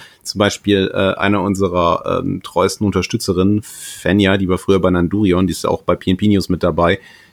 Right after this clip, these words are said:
die hat mal, äh, uns erzählt, dass sie so ein, so ein,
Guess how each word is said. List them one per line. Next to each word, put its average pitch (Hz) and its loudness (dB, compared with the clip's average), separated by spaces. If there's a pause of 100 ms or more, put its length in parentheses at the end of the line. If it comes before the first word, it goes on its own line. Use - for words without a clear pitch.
die 87 -2
hat - -6
mal, 87 0
äh, - -12
uns 90 -6
erzählt, 90 0
dass 85 -2
sie 85 -6
so 90 -2
ein, 87 0
so 85 -4
ein, 82 -2